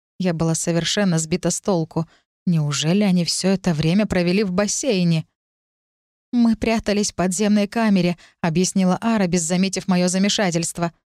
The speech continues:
«Там есть небольшой воздушный карман». Крин посмотрел на обломки цепей, на Джондора, а потом, наконец, перевёл взгляд на меня. «Насколько всё плохо?» «Очень». «Чёрт».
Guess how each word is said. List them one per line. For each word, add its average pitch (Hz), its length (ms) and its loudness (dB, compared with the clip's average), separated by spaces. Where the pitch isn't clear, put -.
«Там 254 200 0
есть 233 300 0
небольшой 202 480 0
воздушный 190 480 0
карман». 185 520 2
Крин 202 260 2
посмотрел 202 480 0
на 180 140 4
обломки 196 380 2
цепей, 180 680 -2
на 185 160 2
Джондора, 226 680 2
а 160 120 -6
потом, 208 320 0
наконец, 190 420 0
перевёл 185 360 2
взгляд 175 360 0
на 175 100 2
меня. 180 420 0
«Насколько - 600 -4
всё 190 200 -2
плохо?» 208 480 0
«Очень». 170 580 -2
«Чёрт». - 800 -6